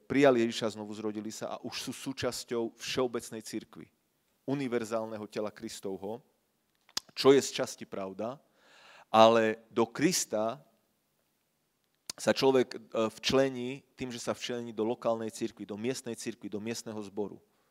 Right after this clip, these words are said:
Hej. Eh, eh, keď sme spomínali na letnice, keď Peter kázal evanjelium, hovorí, potrebujete činiť pokánie,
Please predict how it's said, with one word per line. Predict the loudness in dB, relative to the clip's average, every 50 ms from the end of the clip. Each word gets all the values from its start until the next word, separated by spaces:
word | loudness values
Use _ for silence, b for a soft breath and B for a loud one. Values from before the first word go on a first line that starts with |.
| _ _ _ -10
Hej. | -10 -8 -10 -10
Eh, | -14 _ -20 -20 -20 -20 -20 -20 -20 -20 -4 4 8 10 12 12 12 12 10 10 8 8 6 4 2
eh, | -2 -6 -6 -2 0 2 2 2 2 4 4 4 2 2 2 0 -2 -4 -6 -10 _ _ _ _ _ _ _ _ _ _ _ _ _ _ _ _ _ _ _ _ _ _ _ _ -20 -20 -20 _ _ _ _ _ _ _ _ _ _ _ _ _ _ _ _ _ _ _ _ _ _ _ _ _ _ _ _ _ _ _ _ _ _ _ _ _ _ _
keď | _ 10 10 10 10
sme | 4 -4
spomínali | -2 -2 -2 -2 -2 -2 0 2 2 2 2 0 2
na | 4 6 6
letnice, | 6 6 2 -2 -8 -8
keď | -6 -6 -6 -2 -2
Peter | -2 -2 -2 -4 0
kázal | 2 2 4 4 4 4 6 4
evanjelium, | 2 0 0 -2 -4 -4 -4 -4 -6 -8 -10 -14 -20 _ _ _ _ _ _ _ _ _ _ _ _ _ _ _ _ _ _ _ -18 -14 6
hovorí, | 8 8 10 10 8 6 4 2 -2 -4 -6 b b b b b b b b b b b _ _ _ _ _ _ _ _ _ _ _ _ _ _ _ _ _ _
potrebujete | 2 4 4 4 2 2 0 -2
činiť | -4 -8 -8 -8 -8
pokánie, | _ -8 -8 -6 -6 -6 -6 -6 -6 -6 -6 -8